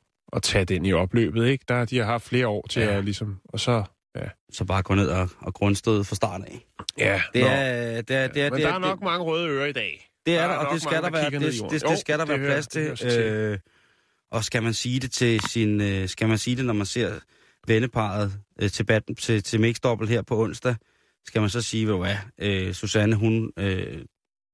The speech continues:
Speaker 2: hun tog altså chefen til, helt til der, hvor solen ikke
Speaker 1: Helt
Speaker 2: skinner.
Speaker 1: til sokkeholderne.
Speaker 2: Helt ned til sokkeholderne. Skal man sige det, når man skal til badm-, det ved jeg ikke. Det ved, det må man sætte
Speaker 1: Man
Speaker 2: ikke
Speaker 1: skal
Speaker 2: ord med.
Speaker 1: heller ikke rende med sladder, Simon.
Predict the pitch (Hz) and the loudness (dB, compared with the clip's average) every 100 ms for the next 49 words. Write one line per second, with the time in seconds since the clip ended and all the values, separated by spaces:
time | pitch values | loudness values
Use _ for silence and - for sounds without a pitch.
0 | _ _ _ _ _ _ _ _ _ _ | _ _ _ _ _ _ _ _ _ _
1 | 104 120 98 92 104 - - - - 64 | 0 4 2 2 -2 -4 -4 -6 -6 -8
2 | - _ 127 - - - _ _ _ _ | -14 _ 0 0 -12 -20 _ _ _ _
3 | _ - 107 101 92 - 82 87 127 117 | _ -4 0 2 0 -2 -2 0 2 2
4 | - 104 98 107 104 107 107 107 123 113 | 0 -2 0 2 2 2 2 2 4 4
5 | 104 104 98 110 98 98 113 107 - 123 | 2 -2 -2 -2 -2 0 0 0 0 0
6 | 113 110 104 - 98 101 92 - 104 85 | 2 0 0 -4 -4 -2 -2 -4 -8 -8
7 | - - - - 170 - - - - 175 | -12 -14 -4 2 4 2 -2 -20 0 2
8 | 190 170 160 143 151 123 160 180 165 151 | 2 2 0 0 0 0 0 0 -2 -6
9 | 127 135 127 117 - - - - - - | -8 -4 -4 -4 -6 -10 -16 -14 -14 -18